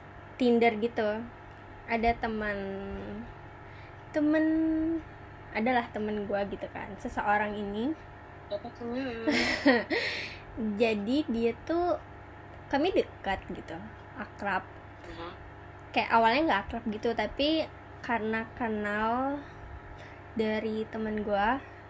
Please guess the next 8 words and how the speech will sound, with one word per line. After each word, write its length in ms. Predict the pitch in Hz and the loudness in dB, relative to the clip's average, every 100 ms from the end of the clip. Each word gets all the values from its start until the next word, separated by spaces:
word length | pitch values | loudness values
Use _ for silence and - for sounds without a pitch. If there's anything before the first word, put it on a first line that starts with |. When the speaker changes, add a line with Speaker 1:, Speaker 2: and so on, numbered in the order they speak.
| - | -12
Speaker 1:
terus 540 | - 240 254 320 - - - - - - | -6 0 2 0 -4 -14 -14 -16 -14 -6
jadi 480 | 247 220 214 208 208 | 0 0 2 -2 -2
deket 300 | 202 - 226 | -2 -4 -6
gitu. 420 | 226 247 233 220 240 254 - - - - - - - - | -4 -2 0 0 -2 -8 -14 -16 -16 -16 -16 -16 -16 -2
Nah, 280 | 226 220 220 - - - - | 0 0 -2 -8 -14 -16 -4
gua 100 | 269 | -2
kan 220 | 269 349 | 2 2
maksudnya 560 | 403 311 294 285 339 370 | 2 0 0 2 2 2